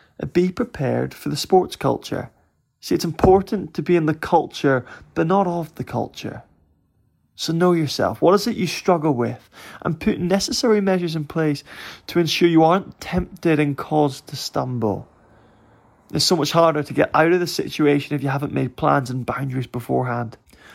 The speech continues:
And find out what is involved. If an element of a social is sometimes, um, where you'd compromise your faith, do take necessary steps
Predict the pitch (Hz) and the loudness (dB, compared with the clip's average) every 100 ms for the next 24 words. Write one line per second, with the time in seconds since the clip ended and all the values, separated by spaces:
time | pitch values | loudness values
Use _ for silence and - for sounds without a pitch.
0 | - - - 190 208 285 381 - 208 202 | -20 -10 -6 0 2 4 4 4 4 2
1 | 180 170 180 127 - _ - - - - | 2 2 2 2 -6 _ -20 -20 -20 -18
2 | - 180 165 180 208 247 262 196 185 - | -4 -2 2 4 4 2 -2 -2 -2 4
3 | 190 180 170 156 - 160 180 185 175 151 | 4 4 0 0 0 -2 -2 -4 -2 -2
4 | 131 - - - - - - 147 143 143 | -4 -10 -18 -16 -18 -14 0 2 4 6
5 | 160 147 143 - - - 185 180 180 180 | 6 8 6 4 -6 -2 0 0 0 2
6 | 165 156 131 127 - - 170 143 127 _ | 4 2 0 -4 -4 -2 0 0 -4 _
7 | _ _ _ _ _ 180 208 226 - 220 | _ _ _ _ _ 2 2 2 0 -2
8 | - 175 156 156 165 151 - 180 160 - | 0 -2 -4 -6 -4 -4 0 2 2 -2
9 | - | -12